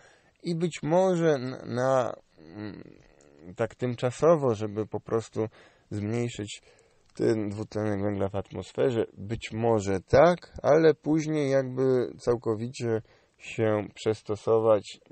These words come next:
przełożyć tutaj całą, całą, mm, produkcję energii na świecie na jednak tą energię zieloną, energię odnawialną, która po prostu jest, no,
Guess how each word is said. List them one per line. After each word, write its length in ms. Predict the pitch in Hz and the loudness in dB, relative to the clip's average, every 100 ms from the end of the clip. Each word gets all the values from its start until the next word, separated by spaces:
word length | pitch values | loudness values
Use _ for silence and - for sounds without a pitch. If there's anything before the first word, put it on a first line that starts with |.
| - - | -20 -20
przełożyć 760 | - 107 104 104 104 101 98 - | -6 0 2 2 2 -2 -6 -8
tutaj 480 | 107 - - 87 80 - | -12 -8 -4 -2 -4 -12
całą, 520 | 101 98 98 87 - - _ _ _ _ | -6 -2 0 -2 -6 -16 _ _ _ _
całą, 360 | _ 98 98 90 - _ | _ 2 2 2 -4 _
mm, 380 | - 95 90 90 | -10 -6 -4 -4
produkcję 520 | 87 92 95 92 - | -4 -4 -4 -8 -8
energii 500 | - 92 92 95 90 | -6 -4 -4 -4 -4
na 160 | 87 87 | -6 -8
świecie 540 | - 104 95 - 98 101 _ _ _ _ _ _ _ - | -8 -8 -8 -6 -6 -6 _ _ _ _ _ _ _ -2
na 580 | 117 147 160 165 160 156 | 6 10 10 10 8 4
jednak 640 | 135 139 135 131 131 127 | 4 2 2 0 0 0
tą 240 | - 123 | 0 -2
energię 560 | - 117 113 117 117 110 | 0 0 2 0 0 0
zieloną, 640 | 101 98 98 113 117 113 104 | 0 0 0 0 0 -2 -2
energię 640 | 107 104 110 107 110 104 | -4 0 0 0 -2 -2
odnawialną, 880 | 107 104 107 98 95 98 104 127 147 | -2 -2 -2 -2 -2 -2 -2 -4 -6
która 300 | - - 185 | -6 -4 -4
po 140 | 220 | -4
prostu 420 | 170 147 - - | -6 -6 -6 -8
jest, 640 | 147 147 147 143 - - 143 | -8 -4 -2 -2 -8 -14 -8
no, 480 | 143 139 139 135 | -6 -2 -2 -2